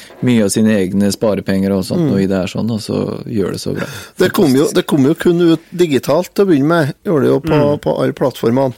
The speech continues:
Speaker 2: Men etter hvert så
Speaker 1: Mm.
Speaker 2: har det jo kommet fysisk, både på Wii U og P S fire.
Speaker 3: Ja.
Speaker 2: Eh, Xbox vet jeg ikke. Eh, det kom jo ut di-, eh, fysisk på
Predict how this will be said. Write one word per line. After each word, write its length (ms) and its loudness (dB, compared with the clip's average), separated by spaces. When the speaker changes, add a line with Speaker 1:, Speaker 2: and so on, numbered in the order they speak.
Speaker 2:
Men 120 0
etter 180 -2
hvert 300 0
så 80 2
Speaker 1:
Mm. 40 -2
Speaker 2:
har 140 0
det 80 0
jo 80 0
kommet 500 0
fysisk, 540 0
både 320 0
på 540 0
Wii 340 0
U 320 4
og 680 2
P 140 0
S 260 0
fire. 760 0
Speaker 3:
Ja. 260 2
Speaker 2:
Eh, 300 2
Xbox 460 -4
vet 320 -2
jeg 160 0
ikke. 300 -14
Eh, 200 2
det 200 0
kom 160 0
jo 120 4
ut 160 -4
di-, 200 -4
eh, 240 2
fysisk 580 0
på 320 0